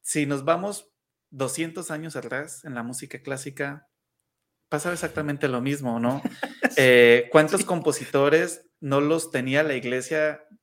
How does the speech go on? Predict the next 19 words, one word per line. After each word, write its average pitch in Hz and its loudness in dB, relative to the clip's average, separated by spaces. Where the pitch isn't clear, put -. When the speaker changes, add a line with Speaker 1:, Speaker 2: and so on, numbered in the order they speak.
Speaker 1:
Va 139 2
a - -2
sonar 147 -6
feo 135 -2
y 143 -4
no 123 -4
es 131 -6
nada 131 -2
en 123 -4
contra 123 -4
de 135 2
la 147 2
iglesia, 147 -4
pero 262 2
los 262 0
tenía 139 2
agarrados, 165 0
o 143 -2
sea, 120 0